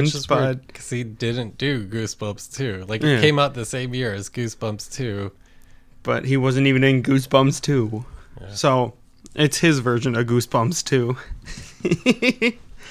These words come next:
Speaker 2: So we have an episode. We're just gonna kinda talk about Animaniacs,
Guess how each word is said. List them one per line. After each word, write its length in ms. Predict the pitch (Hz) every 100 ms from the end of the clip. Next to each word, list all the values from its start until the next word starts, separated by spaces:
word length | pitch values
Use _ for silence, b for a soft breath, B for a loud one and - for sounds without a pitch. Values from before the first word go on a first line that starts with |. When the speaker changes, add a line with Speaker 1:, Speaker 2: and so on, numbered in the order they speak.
| B B B B B
Speaker 2:
So 280 | 175 151
we 220 | 139 147 165
have 480 | 175 170 160 156 - b b b b b b -
an 100 | -
episode. 440 | 165 180 160 156 156
We're 60 | 143
just 140 | 147
gonna 160 | 156 135
kinda 220 | 147 143
talk 180 | 143 139
about 180 | 135 117
Animaniacs, 880 | 131 131 127 127 123 123 127 -